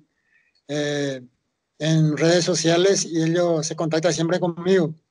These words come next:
Y la verdad que ahora no encuentro, dicen que Casulo es el inmediato que está más o menos parecido, o sea, se parece a mi forma de jugar, pero está bien, yo reconozco,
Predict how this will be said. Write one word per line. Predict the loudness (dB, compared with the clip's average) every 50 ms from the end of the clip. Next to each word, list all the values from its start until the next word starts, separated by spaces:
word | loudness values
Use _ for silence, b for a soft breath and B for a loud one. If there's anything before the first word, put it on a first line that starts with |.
| _ _ _ _ _ _ _ _ _ _ _ _ _ _ _ _ -8 _
Y | -2 0 0 2 2 2 2 2 4 4 4 4 4
la | 4 4 4
verdad | 6 6 6 4 4 4 4
que | 4 6
ahora | 6 6 6 4 2 2 -2 -2
no | 0 0
encuentro, | 0 0 0 0 0 0 2 2 2 2 4 4 4 2 2 2 2 2 0 -2 -2 -4 -8 -10 -12 -14 -18 -10
dicen | -4 -2 0 0 2 2 2 2
que | 0 2
Casulo | 2 2 2 2 2 2 2 2 4 4 4 4 2 2 2 0 0 -2 -6 -12 -20 _ _
es | -4 0 2 2 4 4
el | 2 2
inmediato | 2 2 2 2 2 2 2 2 2 2 2 2 4 4 2 2 0 -2 -4 -8 -14 _ _ _ _ _ _ _ _ _ _ _ _
que | -6 -6
está | -4 -2 -2
más | 0 0 0
o |
menos | 0 0 0 0 0 0 0 0 -2 -4 -6 -10 _ -20 -20 -20 _ _ _ _ _ _
parecido, | -2 -2 0 0 0 0 2 2 2 2
o |
sea, | 2 0 0 0
se | 0 -2 -2
parece | -2 0 2 2 2 4 4 2 2
a |
mi | 2 0 0
forma | 0 0 0 2 2
de | 2 2
jugar, | 2 0 0 0 -2 -4 b b b b b b b _ _ _ _ _
pero | -8 -4 -2 0 0 0 0 -2 -4 -6 -10 -14 -18 -20 _ _ -20 -20 -20 _ _ _ _ _ _ _
está | -12 -6 -2 0 0
bien, | 2 2 2 2 2 0 -2 -6 -6
yo | -2 0 0 2
reconozco, | 2 0 0 0 0 0 0 0 0 0 -2 -2 -2 -2 -4 -8